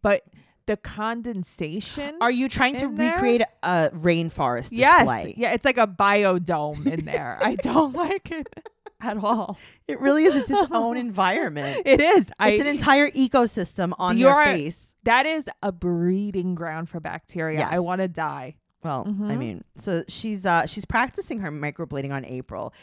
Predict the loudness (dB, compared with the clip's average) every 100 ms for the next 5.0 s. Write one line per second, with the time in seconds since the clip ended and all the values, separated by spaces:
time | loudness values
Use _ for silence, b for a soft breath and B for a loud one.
0 | B B -4 -4 -4 _ _ -10 -8 -6
1 | -8 -6 -4 -4 -4 -4 -4 -6 _ -4
2 | -4 -4 -10 -12 -12 -12 -10 -12 -10 -8
3 | -6 -6 -2 -4 -2 -6 -4 -4 -4 -6
4 | -8 -6 -4 -4 -4 -2 0 2 -2 -6